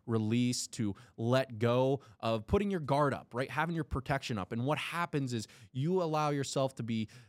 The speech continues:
have this garbage dumped into your mind and into your, uh, heart and into your subconscious where it basically directs your decision-making or your ability to act or not act.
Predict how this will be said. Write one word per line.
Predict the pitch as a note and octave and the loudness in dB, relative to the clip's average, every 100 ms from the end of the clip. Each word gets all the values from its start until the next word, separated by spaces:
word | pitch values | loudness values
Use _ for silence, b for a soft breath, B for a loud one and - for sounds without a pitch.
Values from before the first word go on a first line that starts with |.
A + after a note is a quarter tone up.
| B | B
have | C#3+ B2+ | 0 0
this | A#2+ G2 | -2 -2
garbage | G#2+ C#3 E3+ C3 G#2 | 2 2 2 -2 -2
dumped | A2 A2+ | 0 0
into | A#2+ A2+ | 0 -2
your | G2+ | -2
mind | F#2+ G2+ C3+ C#3 A2+ | -2 0 0 0 0
and | G#2 | -2
into | A2 | -2
your, | G2+ F#2+ G2+ - - | -2 -4 -4 -6 -8
uh, | G#2+ F#2+ | -4 -4
heart | - C#3 D3+ | 2 2 2
and | A#2 | -2
into | A2 G#2 | -4 -4
your | G2+ | -6
subconscious | - A2 - C3+ C#3 A#2 - - B B | -6 -8 -4 -4 -2 -6 -6 -12 B B
where | - A#2+ A2+ A2 | 0 2 2 0
it | C3 B2+ | -4 -4
basically | D#3 D3+ - C#3 C3+ | 0 -2 -2 -2 -2
directs | A2+ A2 G2+ B2 F3+ - | 0 -2 0 -2 -2 -4
your | C3+ | -4
decision-making | A#2 G#2+ B2 A2 G#2+ G#2+ G#2 A#2 A#2+ | -4 -4 -4 -2 -2 -2 -2 -4 -4
or | B2 A#2 | -2 0
your | A2+ G#2 G2+ B B | 0 -2 -4 B B
ability | G#2+ C3+ C3+ A#2 | 0 2 2 0
to | - A#2 - | -4 -8 -4
act | A#2+ B2+ | -4 -2
or | A2+ F#2 F#2 b b | -2 -2 -6 b b
not | G2 C#3+ D#3+ | 0 2 4
act. | G#2 G#2+ - | 2 -2 -6